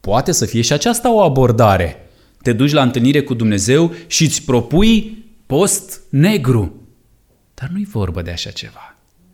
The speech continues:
Moise nu și-a propus. Dar atât de frumos era Dumnezeu și atât de satisfăcător era să te afli în prezența lui Dumnezeu, încât nu-ți mai trebuia absolut nimic. Ca și Petru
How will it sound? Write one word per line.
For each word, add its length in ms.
Moise 360
nu 140
și-a 200
propus. 600
Dar 240
atât 320
de 140
frumos 600
era 220
Dumnezeu 680
și 180
atât 280
de 140
satisfăcător 1000
era 200
să 140
te 140
afli 320
în 100
prezența 520
lui 180
Dumnezeu, 640
încât 380
nu-ți 380
mai 220
trebuia 400
absolut 600
nimic. 680
Ca 120
și 220
Petru 600